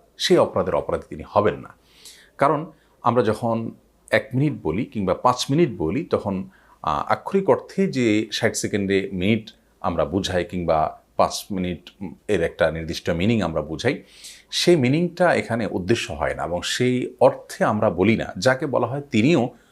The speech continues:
ওইরকম সেকেন্ড হিসেব করে করে মিনিট এখানে বুঝেন না। মূলত এক মিনিট বলার মানে হলো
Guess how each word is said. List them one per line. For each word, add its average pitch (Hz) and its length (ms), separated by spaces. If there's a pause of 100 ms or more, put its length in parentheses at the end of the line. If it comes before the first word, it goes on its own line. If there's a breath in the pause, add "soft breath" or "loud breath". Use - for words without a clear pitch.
(140 soft breath)
ওইরকম 92 380
সেকেন্ড 143 440
হিসেব 113 380
করে 107 160
করে 90 260 (280 loud breath)
মিনিট 107 380
এখানে 85 240
বুঝেন 76 420
না। 73 340 (500 loud breath)
মূলত 214 220
এক 120 320
মিনিট 151 200
বলার 135 160
মানে 123 200
হলো 135 320